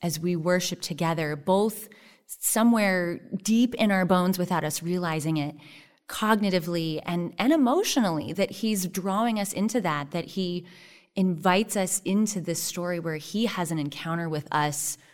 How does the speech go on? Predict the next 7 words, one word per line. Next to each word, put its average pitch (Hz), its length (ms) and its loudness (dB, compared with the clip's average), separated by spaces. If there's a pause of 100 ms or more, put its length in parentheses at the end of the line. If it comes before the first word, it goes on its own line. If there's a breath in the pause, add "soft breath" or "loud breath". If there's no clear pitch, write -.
(100 soft breath)
where 170 100 -6
he's 147 220 -4
forming 190 500 0
us. - 600 -2 (760 soft breath)
Um, 160 280 -12
it's - 260 -8
just, - 380 -4